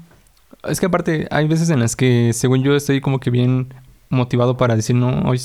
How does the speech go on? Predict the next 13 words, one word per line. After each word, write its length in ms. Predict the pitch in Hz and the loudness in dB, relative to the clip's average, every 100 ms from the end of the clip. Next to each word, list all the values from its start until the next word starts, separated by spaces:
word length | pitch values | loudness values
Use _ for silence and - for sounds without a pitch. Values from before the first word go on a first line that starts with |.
| - | -8
hoy 160 | 151 139 | -2 -2
sí 180 | 139 165 | -2 -4
o 40 | |
sí 140 | 156 175 | -4 -2
voy 120 | 165 | 0
a 40 | 160 | 0
grabar 200 | 123 131 | 0 0
una 120 | 143 | -2
canción 320 | 123 110 127 | -4 -4 -4
completa", 440 | 127 131 131 127 127 | -2 -2 -2 -2 -2
¿no? 200 | 135 170 - - - - - _ | -2 -4 -12 -20 -20 -20 -20 _
Y, 880 | - 123 120 117 113 113 113 113 202 175 - - _ - _ _ | 0 2 4 2 2 2 2 0 -4 -8 -14 -20 _ -20 _ _
y, 560 | 143 117 113 113 110 | -2 0 2 2 0